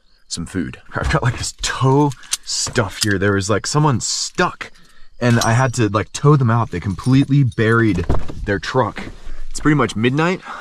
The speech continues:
so I guess that's when all the weird stuff happens. All right, let's get down to the water. Oh, man. Totally forgot the net. Old dirty coffee mug. Oh, and it's not even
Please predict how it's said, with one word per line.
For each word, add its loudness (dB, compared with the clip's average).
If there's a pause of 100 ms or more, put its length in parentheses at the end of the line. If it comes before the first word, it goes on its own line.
(400)
so 0 (240)
I -16
guess -6
that's -6
when -4
all 2
the 0
weird 0 (340)
stuff -2
happens. -2 (720)
All -2
right, -6 (260)
let's -6
get -2
down 0
to -4
the -4
water. -2 (640)
Oh, -2 (220)
man. 0 (1700)
Totally 0
forgot -2
the -4
net. -2 (540)
Old -10 (240)
dirty -4
coffee -8
mug. 0
Oh, 2
and 2
it's -4
not 4
even 0